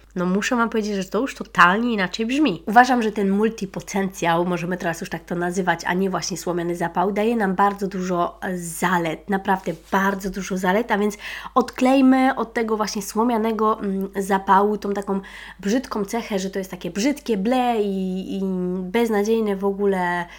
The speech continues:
Nie. To naprawdę ma bardzo dużo fajnych zalet. Przede wszystkim właśnie pozwala nam uczyć się nowych rzeczy. Co lubimy, czego nie lubimy. To moim zdaniem już jest naprawdę taka mocna zaleta.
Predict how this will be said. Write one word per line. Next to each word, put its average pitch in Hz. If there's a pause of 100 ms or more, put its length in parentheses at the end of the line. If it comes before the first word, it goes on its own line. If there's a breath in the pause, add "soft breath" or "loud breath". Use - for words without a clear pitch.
(540 loud breath)
Nie. 196 (520)
To 226
naprawdę 202
ma 190 (180)
bardzo 175
dużo 170
fajnych 175
zalet. 165
Przede 311
wszystkim 254
właśnie 185 (360 loud breath)
pozwala 240
nam 190 (120)
uczyć 285
się 196 (240 loud breath)
nowych 196
rzeczy. 170 (100)
Co -
lubimy, 247 (220)
czego 185
nie 247
lubimy. 220 (240 loud breath)
To 202
moim 311
zdaniem 254
już 240
jest 208
naprawdę 220
taka 196
mocna 185
zaleta. 151